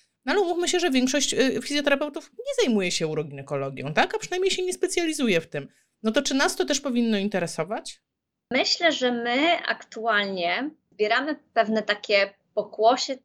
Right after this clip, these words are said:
Speaker 2: czegoś, co nazwałabym taką kompartmentalizacją terapii, gdzie dochodzi do sztywnego podziału kompetencji, czyli ja robię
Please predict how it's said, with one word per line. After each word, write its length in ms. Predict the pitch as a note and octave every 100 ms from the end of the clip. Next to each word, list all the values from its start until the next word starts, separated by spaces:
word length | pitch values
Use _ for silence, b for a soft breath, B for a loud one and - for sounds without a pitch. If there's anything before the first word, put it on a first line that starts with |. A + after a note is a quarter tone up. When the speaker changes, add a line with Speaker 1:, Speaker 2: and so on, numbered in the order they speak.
| _ _ _
Speaker 2:
czegoś, 340 | - A#3+ B3 B3
co 120 | A3
nazwałabym 600 | G#3 G3+ G3 G#3+ G#3 G3+
taką 280 | F#3+ - G3
kompartmentalizacją 1200 | - G#3 G#3 G#3+ - G3+ G3+ F#3+ G3+ G#3+ G#3 - F#3+
terapii, 360 | F#3 E3+ -
gdzie 240 | F#3 G#3+ G3+ B B B
dochodzi 400 | G3 B3 C#4 C#4+
do 100 | B3+
sztywnego 560 | B3 - A#3 A#3 C#4 C#4+
podziału 400 | - G#3 A3 G3+
kompetencji, 760 | G3 F#3+ F#3+ F#3 E3 E3+ - E3+
czyli 300 | A#3 A3+ A3
ja 120 | C#4+
robię 280 | C4 G#3